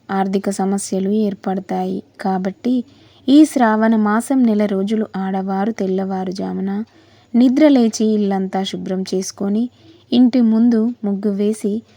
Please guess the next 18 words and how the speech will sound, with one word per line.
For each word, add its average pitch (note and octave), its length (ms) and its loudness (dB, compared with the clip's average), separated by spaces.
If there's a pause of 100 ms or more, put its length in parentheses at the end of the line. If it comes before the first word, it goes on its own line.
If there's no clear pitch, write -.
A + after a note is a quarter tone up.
(360)
తప్పనిసరిగా G#3 760 0
తులసిని G3 440 -4
పూజించాలి. F#3+ 840 -6 (520)
శ్రావణ A#3+ 420 4
మాసంలో A3+ 580 2
తులసిని F#3+ 440 -4
పూజించిన F#3+ 600 -6
వారికి F#3 460 -6
లక్ష్మీదేవి F#3+ 840 -6
ఆశీర్వాదం F#3+ 760 -8 (520)
సులభంగా B3+ 580 4
లభించి G3 640 -2 (420)
కోరిన B3 400 4
కోరికలన్నీ G#3+ 800 -2
తక్షణమే F3+ 560 -8
నెరవేరుతాయి. F3+ 920 -8 (400)
మీ B3 120 6
ఇల్లంతా A3 800 4